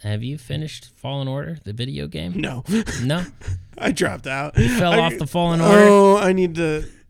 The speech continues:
Speaker 2: Well, so Fallen Order came out. And then New Modern Warfare came out.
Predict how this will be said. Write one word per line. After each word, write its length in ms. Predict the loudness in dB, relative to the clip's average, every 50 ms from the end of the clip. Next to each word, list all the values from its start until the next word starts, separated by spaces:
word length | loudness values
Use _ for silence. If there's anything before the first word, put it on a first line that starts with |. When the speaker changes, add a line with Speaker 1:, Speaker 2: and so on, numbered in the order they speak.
| _ -20 -20 -20 -20 _ -20 -20 -20 -20 -20 _ _ _ -20 -20 -20 -20 -20 -20 -4 0
Speaker 2:
Well, 100 | 0 0 2
so 180 | 4 2 2
Fallen 360 | 4 2 2 2 4 2 2
Order 220 | 2 2 2 2 0
came 240 | -2 -2 -4 -4 -6
out. 280 | -8 -14 -16 -18 -20 _ _ _ _ _ -20 -20 -20 -20 -20 -20 -20 -20 -20 _ _ _ _ _ _ _ _ _ _ _ _ _ _ _ _ _ _ _ -12
And 120 | -10 -8
then 80 | -6 -6
New 100 | -6 -6
Modern 260 | -6 -6 -6 -4 -4
Warfare 320 | -4 -6 -8 -10 -12 -16 -18
came 240 | -18 -20 -20 -20 -20
out. 240 | -20 -20 -20 -20